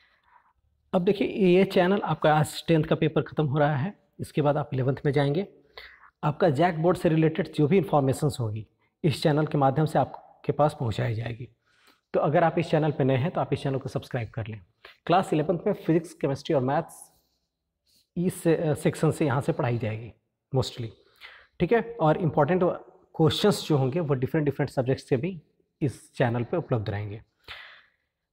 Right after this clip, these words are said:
चलिए शुरू करते हैं हम लोग आज का आंसर की। पहला क्वेश्चन है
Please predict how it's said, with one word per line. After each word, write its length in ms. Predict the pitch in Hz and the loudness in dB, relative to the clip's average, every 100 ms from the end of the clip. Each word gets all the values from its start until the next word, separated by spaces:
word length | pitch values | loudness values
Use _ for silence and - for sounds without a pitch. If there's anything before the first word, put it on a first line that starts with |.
| - | 0
चलिए 200 | 185 208 | 4 4
शुरू 200 | 208 226 | 4 2
करते 260 | 214 208 | 2 4
हैं 80 | 208 | 4
हम 60 | 202 | 4
लोग 260 | 233 - - - - - - | 4 0 -12 -14 -18 -8 0
आज 160 | 156 | 0
का 100 | - | 2
आंसर 240 | 160 156 160 | 0 2 0
की। 180 | 208 208 - - _ _ _ _ _ _ _ _ _ - - - - - _ _ _ - | 0 -4 -6 -20 _ _ _ _ _ _ _ _ _ -20 -20 -20 -20 -20 _ _ _ -2
पहला 220 | 196 175 208 | 4 4 4
क्वेश्चन 360 | 202 - 180 | 2 4 4
है 440 | 127 135 - - | 4 2 -2 -16